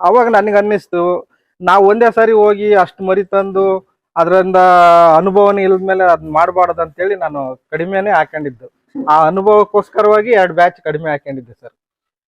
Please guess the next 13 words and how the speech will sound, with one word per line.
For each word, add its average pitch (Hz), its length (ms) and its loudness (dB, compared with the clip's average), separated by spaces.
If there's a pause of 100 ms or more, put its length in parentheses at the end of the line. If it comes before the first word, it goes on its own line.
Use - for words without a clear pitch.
ಆ 170 180 0
ಸ್ವಲ್ಪ 208 380 0
ಸ್ವಲ್ಪ 214 320 0
ನನ್ಗೆ 196 320 0
ಅನುಭವ 196 380 2
ಆದ್ಮೇಲೆ 190 460 2
ಈಗ 180 220 -6
ಮಾರ್ಕೆಟಿಂಗಿನ 214 720 -2
ಬಗ್ಗೆ 185 300 -4
ಒಂದ್ 202 120 -2
ಸ್ವಲ್ಪ 190 280 -2
ನನಗೆ, 196 640 -4 (460)
ಆ, 185 80 -2